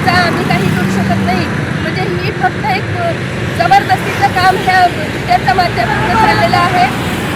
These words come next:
आणि तात्काळ हे मीटर जे आहे, स्मार्ट मीटर बसवणं, हे बंद करावं.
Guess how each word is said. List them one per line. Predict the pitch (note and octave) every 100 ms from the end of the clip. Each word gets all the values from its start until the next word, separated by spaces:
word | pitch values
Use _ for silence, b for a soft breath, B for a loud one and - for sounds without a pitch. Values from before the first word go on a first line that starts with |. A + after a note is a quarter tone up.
| D#4
आणि | D#4 -
तात्काळ | D#4 - F#4+ G4 D4+ - - E4
हे | F4
मीटर | E4+ F4+ F#4
जे | F#4
आहे, | F4 F#4
स्मार्ट | F#4+ F4 E4+
मीटर | - - -
बसवणं, | F4 E4 E5+ F#4 G#4 F#4+
हे |
बंद | E4 F4 F4+ G4 F#4+
करावं. | F#4 F#4